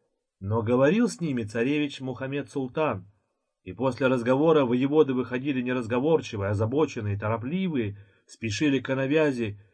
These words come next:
и уже не возвращались посидеть на попоне с остальными придворными. За эти дни на базаре случилась небывалая цена на коже —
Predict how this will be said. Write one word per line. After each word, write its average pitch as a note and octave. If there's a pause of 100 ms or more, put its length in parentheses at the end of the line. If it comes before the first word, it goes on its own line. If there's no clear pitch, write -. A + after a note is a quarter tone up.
(120)
и F#2+
уже C3
не F3+
возвращались D#3
посидеть B2
на A#2+
попоне A2+
с G2+
остальными G#2+
придворными. F#2+
За F2
эти E3
дни G3+
на E3+
базаре E3+
случилась D#3
небывалая D#3
цена D#3
на D3+
коже — A#2